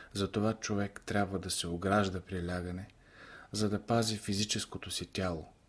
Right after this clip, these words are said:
докато спи, за да не попадне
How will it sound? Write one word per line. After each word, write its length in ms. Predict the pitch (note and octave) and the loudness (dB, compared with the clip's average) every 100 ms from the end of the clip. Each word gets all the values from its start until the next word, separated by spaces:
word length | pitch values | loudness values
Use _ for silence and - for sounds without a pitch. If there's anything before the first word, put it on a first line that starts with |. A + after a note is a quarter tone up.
| - | -12
докато 360 | E2+ F2+ E2+ F#2+ | -8 -6 -6 -4
спи, 360 | - - F#2 - - _ - - - - - - - _ - | -6 -4 -8 -8 -20 _ -20 -20 -20 -20 -20 -20 -20 _ -4
за 220 | G2 G2+ | 2 4
да 100 | G2+ | 4
не 180 | G2 F2+ | 0 -2
попадне 680 | - E2+ A2 G#2+ G#2 A2+ | -6 2 4 4 4 0